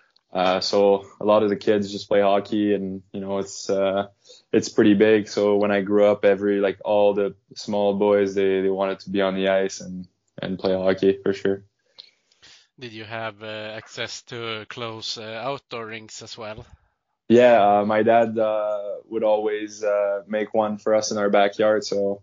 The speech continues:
Speaker 1: we would always have, uh, a lot of my friends coming over. Uh, so that was, you know,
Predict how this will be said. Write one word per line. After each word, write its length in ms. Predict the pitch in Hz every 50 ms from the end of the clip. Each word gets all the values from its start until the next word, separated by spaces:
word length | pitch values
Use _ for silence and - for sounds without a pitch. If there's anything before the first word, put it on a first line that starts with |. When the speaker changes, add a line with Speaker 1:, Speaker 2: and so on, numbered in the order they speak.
| _ _ _ _ _ _ _ _ _ _
Speaker 1:
we 100 | - 113
would 120 | 107 110 107
always 300 | 107 107 107 110 107 104
have, 320 | 107 104 104 101 98 101
uh, 260 | 104 98 98 98 98 95
a 40 | 101
lot 220 | 104 104 104 104 104
of 120 | 104 -
my 160 | - 104 101
friends 360 | 101 - - 110 104 104 101 -
coming 280 | - 104 104 104 101
over. 640 | 101 101 107 107 104 110 117 117 117 113 113 113 - _ -
Uh, 280 | 104 101 101 101 101
so 160 | 101 - 110
that 140 | 107 107 107 107
was, 400 | 104 98 101 98 104 - 101 104
you 80 | 98
know, 280 | 98 98 98 95 90